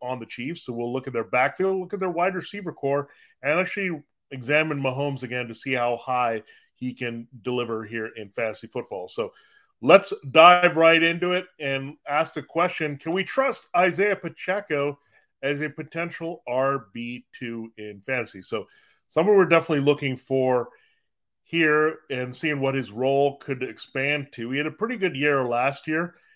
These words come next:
He finished as a very valuable R B thirty-five, but he finished as R B twenty-seven, so a little bit in that flex range.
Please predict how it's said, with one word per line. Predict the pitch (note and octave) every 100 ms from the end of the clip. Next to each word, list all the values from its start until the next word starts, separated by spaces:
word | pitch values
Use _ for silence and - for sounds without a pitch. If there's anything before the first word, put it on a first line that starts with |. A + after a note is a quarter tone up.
| _
He | - C3
finished | - G#3+ G#3 - -
as | C#3 D3+ D3+ C#3 - _ _ _ _ _ _ -
a | B2+ B2 B2+ -
very | C3+ A2+ E3 D#3+
valuable | B2 C#3+ D3+ C#3+ C3+ C3 C3 - -
R | C3+
B | C3+ B2+ B2 -
thirty-five, | C3 B2+ A2+ C#3 B2 A2
but | B2
he |
finished | A2+ D#3+ E3+ E3 -
as | C3
R | C3
B | B2+
twenty-seven, | - C3+ A2+ - C3 A2 G#2+
so | -
a |
little | C#3 G3+
bit | F#3 F3+
in | C#3+
that | B2+ -
flex | - C#3 - -
range. | A#2+ A2+ B2 C3+